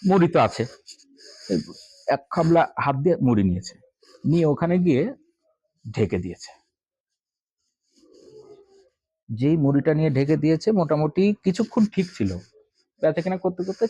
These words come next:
কিছুক্ষণ পরে আবার, আবার দেখি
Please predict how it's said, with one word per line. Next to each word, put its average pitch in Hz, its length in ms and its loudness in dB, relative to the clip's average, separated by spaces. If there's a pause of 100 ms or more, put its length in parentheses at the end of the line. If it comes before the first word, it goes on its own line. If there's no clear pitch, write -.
কিছুক্ষণ 185 400 -6
পরে 214 280 -2
আবার, 117 460 0 (3500)
আবার 165 320 4
দেখি 113 260 2